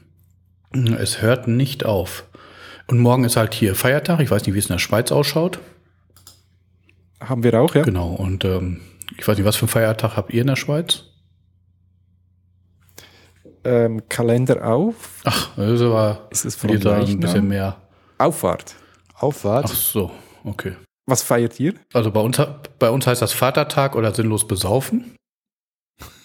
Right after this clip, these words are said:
Speaker 1: Und, ähm, es ist, äh,
Speaker 2: Aber das gibt's bei uns nicht.
Speaker 1: ist halt ein sehr, sehr, sehr wichtiger Feiertag in dem Sinne. Von daher,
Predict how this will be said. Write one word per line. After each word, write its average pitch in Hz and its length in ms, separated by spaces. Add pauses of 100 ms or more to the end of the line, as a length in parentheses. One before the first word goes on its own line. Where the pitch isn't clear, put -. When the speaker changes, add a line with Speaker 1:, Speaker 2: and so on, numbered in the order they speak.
(280)
Speaker 1:
Und, 117 380
ähm, 110 360 (100)
es 127 180
ist, 117 220
äh, 110 200
Speaker 2:
Aber 139 140
das 165 180
gibt's 202 240
bei 190 80
uns 160 180
nicht. 113 180
Speaker 1:
ist - 100
halt 98 180
ein 104 80
sehr, 101 340
sehr, 95 260
sehr 90 180
wichtiger 143 420
Feiertag 143 420
in 131 60
dem 131 180
Sinne. 131 320 (880)
Von 107 200
daher, 98 400